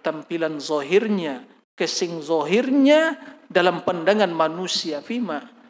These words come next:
yadhharu linnas." Tapi ternyata di dalam hatinya terdapat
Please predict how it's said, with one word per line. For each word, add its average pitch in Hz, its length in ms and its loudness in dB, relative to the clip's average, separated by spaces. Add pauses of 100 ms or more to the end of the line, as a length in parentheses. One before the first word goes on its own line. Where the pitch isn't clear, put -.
yadhharu 160 640 -4
linnas." 147 640 -10 (240)
Tapi 156 320 -6
ternyata 147 800 -4 (720)
di 160 160 -8
dalam 143 240 -8
hatinya 135 560 -6 (560)
terdapat - 500 -6